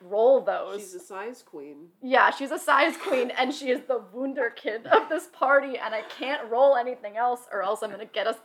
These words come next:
Speaker 1: killed.
Speaker 2: Or else you're gonna be like me.
Speaker 1: <laughs> Yeah, I can't risk being the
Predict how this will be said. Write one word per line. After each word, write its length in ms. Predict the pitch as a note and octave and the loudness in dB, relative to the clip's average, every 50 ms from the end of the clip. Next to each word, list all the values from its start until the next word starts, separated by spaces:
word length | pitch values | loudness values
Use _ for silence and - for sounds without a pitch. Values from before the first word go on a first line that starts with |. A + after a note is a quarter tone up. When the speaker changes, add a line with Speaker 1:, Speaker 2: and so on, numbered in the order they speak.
| _ _ - | _ _ -12
Speaker 1:
killed. 560 | - A#3+ A#3+ B3 B3+ A#3+ G3+ F#3+ F#3+ - - | -4 0 2 4 4 4 4 2 0 -2 -2
Speaker 2:
Or 140 | D#4 A4 G3 | 0 2 2
else 180 | F#3+ G#3+ - - | 2 0 -2 -6
you're 80 | G3 | -8
gonna 180 | F#3 F#3 F3+ F3 | -8 -8 -8 -10
be 200 | F3 E3+ E3+ D#3 | -10 -10 -10 -12
like 200 | A2 - - - | -12 -14 -16 -16
me. 280 | F#3 G#3 A#3 F3 F3+ - | -14 -14 -14 -14 -10 -8
Speaker 1:
<laughs> 40 | - | -4
Yeah, 240 | F4 F#4 - - - | 0 0 2 2 0
I 180 | - - - B3+ - | 0 -2 -2 -4 -4
can't 260 | F#4 F#4+ E4 C4 B3+ B3+ | -2 -2 -2 -2 2 2
risk 320 | D4 A#4 - D#4+ D#4+ - | 4 4 4 2 -2 -4
being 240 | D4 D4 C4+ - C#4 C4+ | -6 -8 -8 -6 -4 -4
the 160 | A4 - | -4 -2